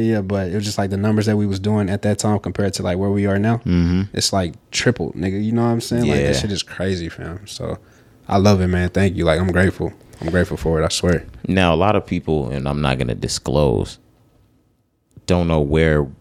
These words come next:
Speaker 2: we record from, where we record at,
Speaker 1: Mm-hmm.
Speaker 2: based off of where we recorded previously.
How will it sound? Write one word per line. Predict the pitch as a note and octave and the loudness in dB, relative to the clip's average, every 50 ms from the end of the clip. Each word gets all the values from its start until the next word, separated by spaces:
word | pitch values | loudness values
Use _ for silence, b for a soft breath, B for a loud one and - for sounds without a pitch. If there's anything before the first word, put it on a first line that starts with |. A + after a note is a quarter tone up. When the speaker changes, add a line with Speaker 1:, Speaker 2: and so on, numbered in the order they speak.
| _ _ | _ _
Speaker 2:
we | - E2 D#2 | -2 -2 0
record | D2 D2+ C#2+ - - - E2 D#2+ D#2 D#2 D2+ - | 0 -2 -4 -4 -2 0 2 4 4 2 0 -2
from, | - - - - E2 D#2 D2+ D2+ D2 C#2+ C#2+ C#2 | -6 -6 -2 0 0 0 0 0 -2 -2 -4 -4
where | C#2 C#2+ D2 D2+ D2 | -4 -2 -2 -2 -2
we | D2 | -4
record | D2 C#2 C#2+ - - - E2 C#2+ C2+ C2 | -4 -6 -8 -12 -4 0 2 2 2 2
at, | B1 B1+ C#2 C#2+ C#2+ C#2+ - - - | 0 0 2 2 2 0 -2 -4 -6
Speaker 1:
Mm-hmm. | G2+ F#2+ F#2 F#2+ D2+ D2 | -6 -4 -4 -6 -4 -2
Speaker 2:
based | D2+ D#2 D#2 D2+ - - - | -2 0 0 -2 -4 -2 0
off | D#2+ C#2+ C#2+ - - - | 2 2 2 0 -2 -4
of | C#2+ C#2+ C#2 C2 - - | -4 -4 -4 -6 -6 -4
where | D2 D2+ D#2 D#2 D2+ | 0 2 4 4 4
we | D2+ D2+ | 2 0
recorded | C#2+ C#2 C2+ - - - D#2 C#2 B1+ B1+ A#1 - _ | -2 -2 -6 -8 -8 -4 -4 -4 -4 -6 -8 -12 _
previously. | - - A#2 A#2 G2+ D2+ C#2 B1+ B1 - - C2+ B1+ A#1 G#1+ | -2 0 2 2 4 4 2 2 2 0 0 -2 -2 -2 -4